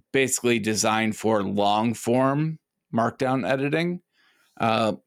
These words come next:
Multi Markdown Composer is my pick for the week. And it is, it is, uh, an app that I use pretty much daily.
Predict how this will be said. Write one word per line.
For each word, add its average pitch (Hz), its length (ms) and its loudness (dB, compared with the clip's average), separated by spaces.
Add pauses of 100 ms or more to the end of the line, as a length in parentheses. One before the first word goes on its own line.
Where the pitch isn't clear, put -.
(140)
Multi 113 360 0
Markdown 107 540 0
Composer 95 680 -2
is 135 180 0
my 139 180 0
pick 127 440 -4 (160)
for 120 240 0
the 113 100 0
week. 110 440 0 (580)
And 107 460 0 (100)
it 104 160 0
is, 104 280 -2 (200)
it 107 180 0
is, 101 220 -2
uh, 104 320 2
an 104 180 0
app 104 300 -2
that 107 180 -2
I 101 80 0
use 95 480 -4 (240)
pretty 101 180 -4
much 95 360 -8
daily. - 460 -4